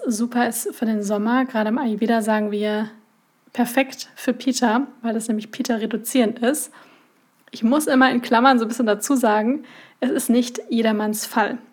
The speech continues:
weil für manche schmeckt das Kraut nämlich tatsächlich wie Seife,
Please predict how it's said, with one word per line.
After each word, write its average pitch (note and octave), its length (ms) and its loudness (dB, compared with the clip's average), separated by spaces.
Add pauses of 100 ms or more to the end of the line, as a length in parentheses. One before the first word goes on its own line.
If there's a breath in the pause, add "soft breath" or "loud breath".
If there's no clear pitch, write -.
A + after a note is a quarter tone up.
weil G#3+ 180 2
für A3 140 0
manche B3 420 2
schmeckt A#3+ 380 -2
das A3 160 -4
Kraut A#3 280 -2
nämlich A3 200 -2
tatsächlich A#3 580 -4
wie G#3+ 120 0
Seife, A3+ 580 0